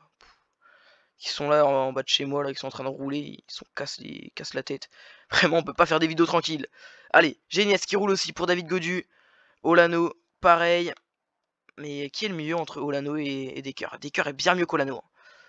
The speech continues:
Moi, je préfère prendre la roue d'Olano, c'est un peu plus un grimpeur, je pense qu'il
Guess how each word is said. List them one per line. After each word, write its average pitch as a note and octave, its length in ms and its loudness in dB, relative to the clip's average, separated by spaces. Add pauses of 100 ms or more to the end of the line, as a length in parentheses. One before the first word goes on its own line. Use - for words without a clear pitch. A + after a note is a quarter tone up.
(480)
Moi, D3+ 80 0
je - 80 0
préfère E3+ 240 2
prendre E3+ 160 4
la E3 60 10
roue E3 100 4
d'Olano, D#3+ 320 2
c'est E3 120 -4
un C#3+ 120 -2 (100)
peu F3 140 -4
plus F3 240 -4
un E3+ 80 0
grimpeur, D3+ 400 2
je - 80 -8
pense D#3 160 -4
qu'il C#3 320 -10